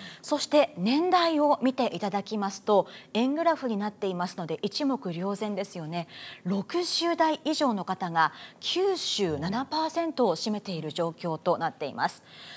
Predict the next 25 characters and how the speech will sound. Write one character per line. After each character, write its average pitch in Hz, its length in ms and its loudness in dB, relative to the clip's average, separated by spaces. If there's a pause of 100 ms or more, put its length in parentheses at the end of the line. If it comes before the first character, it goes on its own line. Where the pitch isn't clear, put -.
(220)
そ - 140 -2
し - 80 -2
て、 294 260 4
基 - 60 -6
礎 403 180 4
疾 415 360 -2
患 269 200 2
が 165 220 2
あ 311 100 -2
る 359 140 0
か 233 140 -6
な 196 180 -4
い 277 100 -4
か - 280 0
と 151 80 -6
い - 20 -12
っ - 20 -12
た - 140 -8
こ 165 100 -6
と 175 80 -6
な 160 120 -4
ん 127 40 -8
で 151 80 -8
す - 120 -10
が、 190 180 4